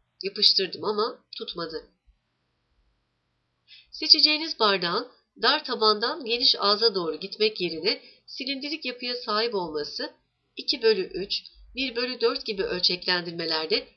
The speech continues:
işlerin daha rahat yapılmasını sağlayacaktır. Bardak dışında kaseyi de ölçek olarak kullanabilirsiniz. Yemek tariflerine siteler aracılığıyla ulaşmayı planlıyorsanız ölçek olarak seçtiğiniz bardağın veya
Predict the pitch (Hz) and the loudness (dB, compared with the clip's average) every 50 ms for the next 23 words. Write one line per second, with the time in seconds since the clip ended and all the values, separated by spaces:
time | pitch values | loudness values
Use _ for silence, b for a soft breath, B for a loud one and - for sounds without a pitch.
0 | _ _ - - - - - 247 247 285 285 269 269 247 254 240 226 208 208 208 | _ _ 0 6 8 8 10 8 6 0 -4 -6 -6 -4 -2 0 0 0 0 -2
1 | 202 196 - 196 185 190 196 - - 185 180 - 202 185 185 175 170 160 - 170 | -4 -6 -6 -6 -6 -6 -6 -6 -6 -10 -8 -4 -2 -2 -2 0 0 0 0 0
2 | 165 165 - 160 - - - _ _ _ _ _ _ _ _ _ _ _ _ _ | 0 -6 -6 -6 -6 -6 -6 _ _ _ _ _ _ _ _ _ _ _ _ _
3 | B B B B B 285 294 302 302 359 359 - 359 330 - - 202 185 180 214 | B B B B B 4 6 6 6 2 -2 2 6 8 8 8 8 6 0 0
4 | 285 - B B B B B - 240 233 240 240 - 285 285 254 226 190 - 180 | -2 -2 B B B B B -2 0 0 0 0 0 -2 0 2 2 2 2 2
5 | 170 - 170 165 - 165 160 180 196 262 277 - - 214 208 196 190 190 185 175 | 0 0 0 0 -4 -4 -4 -2 -2 -4 -4 -4 -4 0 2 2 2 2 0 0
6 | 170 170 165 - - 147 143 - - - _ _ _ _ _ _ _ _ _ _ | -2 -2 -4 -4 -4 -6 -8 -8 -10 -14 _ _ _ _ _ _ _ _ _ _
7 | _ _ _ _ _ _ _ B B B B B 247 277 277 311 302 302 - 226 | _ _ _ _ _ _ _ B B B B B -2 0 0 0 -2 -2 0 2
8 | 208 196 196 196 - - 180 180 180 180 180 180 - _ _ - - 220 - 254 | 2 2 2 0 -2 -2 -2 -2 -2 -2 -6 -8 -10 _ _ -14 -14 -8 -2 0
9 | 240 262 277 277 233 208 202 185 170 180 175 170 165 156 151 - 202 202 196 202 | 2 2 2 2 4 4 4 4 2 0 0 -2 -4 -6 -4 -2 2 2 4 4
10 | - - 190 175 165 - 240 254 240 233 226 226 220 196 185 185 - 170 175 254 | 4 2 2 -2 -6 -4 -2 0 0 0 2 4 4 2 2 2 -4 -4 -4 -4
11 | 294 - B B B B B B B - 240 269 269 - 339 - - 247 214 196 | -6 -8 B B B B B B B 0 0 2 2 2 0 2 2 4 4 4
12 | 185 180 180 - - 208 208 202 - - 226 220 226 214 208 180 180 175 170 165 | 4 2 0 -2 -2 -2 2 2 2 2 0 -2 -4 -4 -2 -2 0 0 0 -2
13 | 165 160 175 226 285 269 220 190 175 160 143 - | -2 -2 -2 -2 -2 0 0 0 0 0 -2 -4